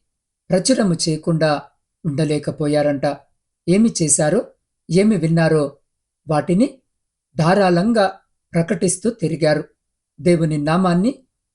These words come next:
మహిమపరిచారు. ఆయనే లోకరక్షకుడు అని ప్రజలందరికీ ప్రచురము చేశారు. ప్రియ సహోదరి, సహోదరులారా,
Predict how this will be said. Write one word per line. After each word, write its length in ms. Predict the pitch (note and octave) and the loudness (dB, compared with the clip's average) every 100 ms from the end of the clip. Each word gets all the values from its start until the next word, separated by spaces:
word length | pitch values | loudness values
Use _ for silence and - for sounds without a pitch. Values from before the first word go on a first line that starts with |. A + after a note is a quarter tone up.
| _ | _
మహిమపరిచారు. 840 | D3 C#3 D3 C3+ C#3+ C3+ D#3 C#3+ C#3+ _ _ _ _ _ | -6 -4 -4 -4 -6 -2 -2 -2 -6 _ _ _ _ _
ఆయనే 560 | D3+ E3 E3+ E3 E3 - _ _ _ _ - | 0 2 4 2 0 -8 _ _ _ _ -2
లోకరక్షకుడు 1080 | E3+ C4 A3+ C#3+ - E3+ D#3+ D#3 D#3+ D#3 _ _ | 2 2 2 -4 -4 -4 -4 -2 -2 -2 _ _
అని 300 | D3+ F#3 - _ _ _ _ _ _ _ | 0 0 0 _ _ _ _ _ _ _
ప్రజలందరికీ 1000 | - E3+ G#3 E3 G#3 A#3+ B3 - F#3+ E3+ - _ _ _ - | -2 0 0 -2 -2 -2 -2 -2 -4 -4 -8 _ _ _ -6
ప్రచురము 440 | D#3+ F3+ E3+ D#3 G3 | -4 -2 -2 -2 -4
చేశారు. 360 | D3+ - D3+ D3+ - _ _ _ _ _ | -2 -2 0 -2 -6 _ _ _ _ _
ప్రియ 80 | E3+ | -2
సహోదరి, 600 | D#3+ F3+ E3 F3+ F#3+ C4 _ _ _ _ | 0 0 0 0 0 0 _ _ _ _
సహోదరులారా, 960 | - C#3+ C#3+ D3 D3 C#3+ D3 D3 C#3 | -6 -4 -4 -2 -2 0 0 0 -2